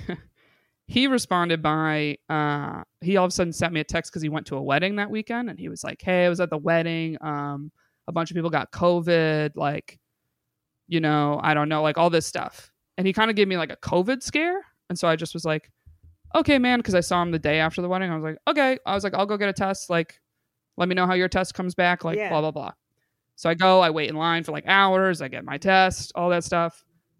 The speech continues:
Speaker 1: And then I didn't hear from him. I follow up, like, "Hey, I got my test. I'm negative. Like, are you okay?" Blah, blah, blah. He doesn't say anything.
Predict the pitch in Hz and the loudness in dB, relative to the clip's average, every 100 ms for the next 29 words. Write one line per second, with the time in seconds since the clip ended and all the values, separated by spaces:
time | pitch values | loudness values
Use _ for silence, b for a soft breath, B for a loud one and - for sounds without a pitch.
0 | - 170 170 170 170 170 - 156 180 233 | -10 -6 -4 -2 -2 -4 -10 -4 0 2
1 | 240 277 180 156 151 165 151 170 175 185 | 2 0 -2 -4 -4 -4 0 2 4 2
2 | 170 156 - _ _ _ _ _ _ - | 0 -4 -4 _ _ _ _ _ _ 0
3 | 202 202 214 233 220 196 202 190 175 175 | 2 4 2 2 0 0 -2 0 0 2
4 | 170 165 160 160 _ _ - 226 196 185 | 2 0 -4 -8 _ _ -6 -2 2 2
5 | 180 185 170 165 151 151 190 175 156 156 | 4 2 2 0 -2 -4 0 2 2 0
6 | - _ _ _ _ _ _ _ _ 160 | -6 _ _ _ _ _ _ _ _ -4
7 | 175 170 170 160 196 185 151 139 135 165 | -4 0 0 2 0 0 -2 -6 -8 -12